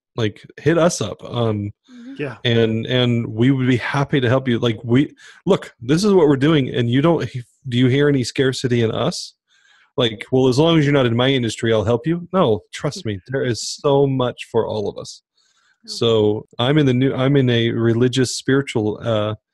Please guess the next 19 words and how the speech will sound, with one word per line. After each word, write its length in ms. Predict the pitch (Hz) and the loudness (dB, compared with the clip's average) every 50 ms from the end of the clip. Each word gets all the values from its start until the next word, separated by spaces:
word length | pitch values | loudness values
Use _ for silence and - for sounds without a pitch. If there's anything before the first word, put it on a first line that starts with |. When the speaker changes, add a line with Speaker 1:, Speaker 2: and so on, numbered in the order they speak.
| _ _ _ _ _ _ _ _ _ _ _ _ - | _ _ _ _ _ _ _ _ _ _ _ _ -6
Speaker 1:
<laughs> 160 | - - 135 | -4 -2 -2
discussion 580 | 120 120 113 - - - 117 110 - - 123 120 | 0 -2 -2 -2 -2 -2 -2 -2 0 -2 -2 0
with 180 | 117 113 - - | 0 -2 0 0
new 100 | 120 117 | 0 0
age 140 | 113 - | 0 -2
christianity 480 | - - 107 - - 113 110 110 113 110 | -2 -4 -4 -2 -2 -2 0 0 0 2
dot 180 | 107 107 107 110 | 2 2 2 2
org, 280 | 120 123 117 110 101 - _ _ _ - - - _ - | 4 2 2 0 -2 -6 _ _ _ -20 -20 -20 _ -4
and 180 | 120 117 113 117 | -2 0 2 2
you 200 | 120 120 127 139 | 2 4 4 4
wanna 140 | 143 135 120 | 4 2 2
come 180 | - - 135 135 | 0 0 2 2
up 140 | 135 123 131 | 0 0 0
and 100 | 113 110 | -2 0
do, 140 | 123 123 123 | 2 2 4
like, 400 | 120 113 107 107 101 - - - _ - | 4 2 2 0 -2 -4 -8 -18 _ -6
I 80 | - 151 | -2 0
don't 160 | 147 - - | 0 0 0
know, 160 | 151 - - | -2 -6 -6